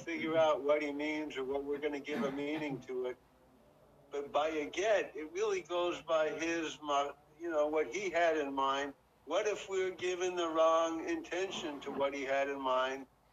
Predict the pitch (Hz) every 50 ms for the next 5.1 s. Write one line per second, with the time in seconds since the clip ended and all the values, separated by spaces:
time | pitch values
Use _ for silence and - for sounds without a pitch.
0 | _ _ 135 143 147 143 139 143 160 185 196 202 196 175 165 160 156 135 - -
1 | 151 147 156 160 160 156 160 156 156 156 160 160 156 - 160 151 147 139 - 156
2 | 147 143 143 - 139 156 156 156 151 147 143 - 143 147 147 151 151 156 151 156
3 | 151 147 - _ _ _ - 131 135 143 135 131 160 160 156 160 160 156 139 131
4 | 160 175 190 190 180 165 131 131 123 120 113 110 113 - - 113 107 107 - -
5 | -